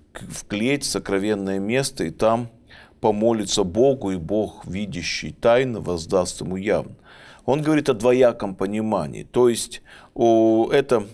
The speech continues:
можно понимать буквально, телесно, и это можно понимать духовно. Причём Иоанн Касьян подчёркивает, что важно и то, и другое. Человек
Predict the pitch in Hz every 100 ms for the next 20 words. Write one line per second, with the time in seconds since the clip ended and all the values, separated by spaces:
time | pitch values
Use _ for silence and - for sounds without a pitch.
0 | - 110 127 127 101 104 104 110 117 120
1 | 101 82 117 - 101 131 127 104 90 71
2 | - 127 120 95 90 - - 185 - _
3 | - - - - 113 131 131 107 120 131
4 | 123 98 95 101 104 104 82 107 143 -
5 | 170 120 90 78 87 82 120 120 110 113
6 | 113 104 - 110 117 123 123 - _ -
7 | 110 - - 165 - - 90 - - 104
8 | 98 127 120 120 123 - - 135 165 180
9 | - - - - - 110 87 - _ _
10 | _ _ - 117 131 147 139 _ - 90
11 | 98 120 127 117 - - _ - - -
12 | - 110 110 110 117 175 170 -